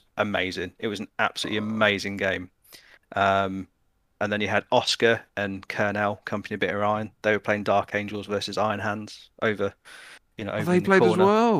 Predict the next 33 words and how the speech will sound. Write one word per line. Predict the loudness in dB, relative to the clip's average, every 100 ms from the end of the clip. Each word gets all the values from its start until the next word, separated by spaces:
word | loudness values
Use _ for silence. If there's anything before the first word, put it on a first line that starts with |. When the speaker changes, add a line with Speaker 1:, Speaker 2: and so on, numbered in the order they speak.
| 2
Speaker 2:
Awesome, | 0 -2 2 6
Speaker 1:
They |
had, | 8 6
Speaker 2:
yeah. | 6
Speaker 1:
yeah, | 10 10
yeah, | 10 8
they | 8 6
got | 4
an | 2
extra | 0 0
game | 4 4 6
in. | 4 2 -4 -20 -20 _ _ _ 0
Um, | 6 8 8 6 2 -4 -8 _ _ _ _
you | 0
know, | 0
I |
think | 0 -2
they |
played, | 2 4 4
like, | 4 4 0
I |
think | -4 -4
they |
might | -2
have | -4
played | -4 -8 -6
two | -6 -6 -4
K | -2 -2
rather | -2 -4 -6
than | -10 -10
three | -6 -6
K, | -6 -8 -6
but | -8